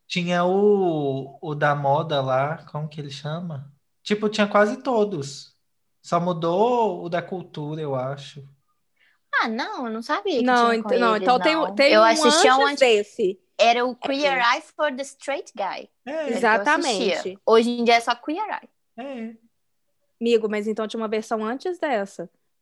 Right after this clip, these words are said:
Speaker 2: É,
Speaker 3: que era com,
Speaker 2: muito
Speaker 3: com
Speaker 2: velha.
Speaker 3: Muito velha, muito velha.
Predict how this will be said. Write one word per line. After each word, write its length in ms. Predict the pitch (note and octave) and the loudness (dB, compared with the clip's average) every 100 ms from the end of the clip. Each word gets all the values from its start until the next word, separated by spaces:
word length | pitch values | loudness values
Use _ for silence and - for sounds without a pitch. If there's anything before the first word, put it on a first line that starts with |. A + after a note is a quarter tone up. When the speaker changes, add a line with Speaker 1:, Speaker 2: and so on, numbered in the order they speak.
| _ | _
Speaker 2:
É, 160 | G#3+ | 0
Speaker 3:
que 60 | G#3 | 2
era 180 | G#3+ A3 | 2 0
com, 180 | A#3+ | -4
Speaker 2:
muito 440 | G3 B3 C#4+ B3 A3+ | 0 2 4 2 -4
Speaker 3:
com 80 | G#3+ | -4
Speaker 2:
velha. 400 | F#3 E3+ - - _ | -4 -4 -10 -16 _
Speaker 3:
Muito 560 | A#3+ A#3+ B3 D#4+ G#4 G4 | -12 -2 0 2 0 2
velha, 340 | B3 F3 F3 | 0 0 -4
muito 320 | G3+ G#3+ D4 | -6 -8 -8
velha. 320 | D4 F#3+ F#3 | -4 -4 -4